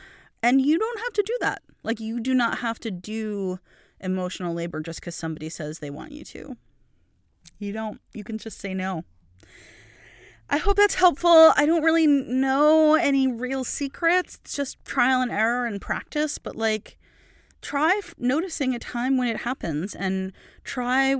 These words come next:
on what it feels like to just decline the request to do that emotional labor. And then try it again another time and see how that feels. And, and you, I think you'll eventually build up the muscle.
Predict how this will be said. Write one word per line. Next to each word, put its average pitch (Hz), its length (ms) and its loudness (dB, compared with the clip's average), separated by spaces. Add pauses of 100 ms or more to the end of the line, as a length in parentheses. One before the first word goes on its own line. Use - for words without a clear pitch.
(120)
on 233 260 -2
what 226 100 -2
it - 120 -10
feels 214 240 -8
like 233 160 -4
to - 100 -12
just 220 380 -8
decline 214 560 -4
the 202 120 -4
request 220 480 -6
to 160 60 -8
do 151 140 -6
that 143 140 -6
emotional 143 480 -8
labor. 76 500 -6 (460)
And 208 220 -2
then 208 520 -4
try 220 240 -2
it 226 60 -2
again 240 260 -2
another 180 300 -2
time 156 340 -8
and 175 140 -4
see - 180 -10
how 190 140 -6
that 196 200 -2
feels. 151 360 -10
And, 165 200 -8
and 180 160 -4
you, 185 120 -8
I - 20 -10
think 226 260 -10
you'll 254 120 -4
eventually 175 440 -8
build 156 240 -10
up - 120 -14
the - 80 -10
muscle. 240 500 -10